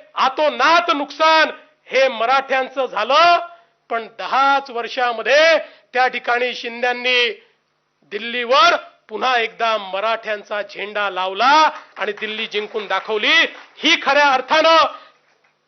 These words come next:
आपला इतिहास आहे. आणि म्हणून देशाकरता लढणारा मराठी माणूस हा संकुचित विचार करू शकत नाही, तो छोटा विचार करू शकत नाही.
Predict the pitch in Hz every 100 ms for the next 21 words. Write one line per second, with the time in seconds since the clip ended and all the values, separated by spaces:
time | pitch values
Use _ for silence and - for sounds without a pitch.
0 | - 240 - 311 311 302 247 277 262 330
1 | 320 311 285 - - 240 254 269 359 381
2 | 349 - _ _ _ _ _ _ _ _
3 | _ - 196 220 254 269 269 240 220 247
4 | 254 220 202 220 220 226 233 185 185 214
5 | 208 233 180 202 294 330 - - _ _
6 | - 226 226 240 240 302 311 294 269 294
7 | 285 285 277 294 285 285 277 285 277 240
8 | - _ - 285 - 277 311 294 277 302
9 | - 294 285 302 285 294 302 302 277